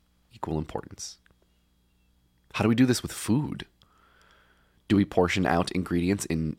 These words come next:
infinitesimally small bits, and then at every possible moment one might dash or pinch or stir or add or turn or what have you, do we do that?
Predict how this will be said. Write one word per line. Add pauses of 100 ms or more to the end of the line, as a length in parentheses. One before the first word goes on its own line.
(120)
infinitesimally
small
bits,
and
then
at
every
possible
moment
one
might (280)
dash
or
pinch
or
stir
or
add
or
turn
or
what
have
you,
do
we
do
that?